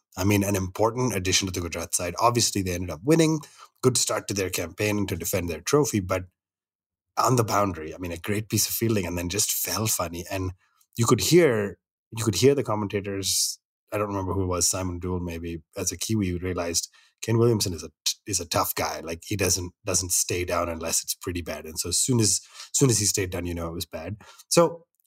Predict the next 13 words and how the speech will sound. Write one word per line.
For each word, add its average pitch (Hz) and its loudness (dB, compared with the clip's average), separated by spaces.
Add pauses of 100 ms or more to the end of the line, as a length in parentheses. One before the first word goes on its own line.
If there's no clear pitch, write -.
(320)
sort 175 4
of 170 4
a 156 0
tough 165 0
decision. 165 4
I, 107 2
unclear 135 4
if 113 -2
they 113 4
would 110 4
have 98 0
used, 104 2
um, 92 -2